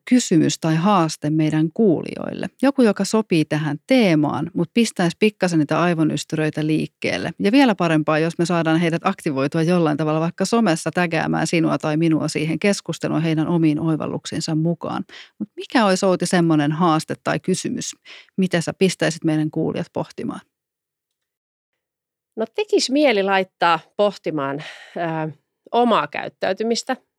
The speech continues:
Speaker 2: ei, ei muiden, eikä oman organisaation, vaan ihan ikiomaa. Ja,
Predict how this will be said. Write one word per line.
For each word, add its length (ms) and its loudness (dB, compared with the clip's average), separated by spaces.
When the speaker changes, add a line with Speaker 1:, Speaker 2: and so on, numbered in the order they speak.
Speaker 2:
ei, 280 0
ei 160 0
muiden, 460 -2
eikä 320 2
oman 260 -2
organisaation, 840 -2
vaan 180 -2
ihan 280 -2
ikiomaa. 720 -6
Ja, 280 0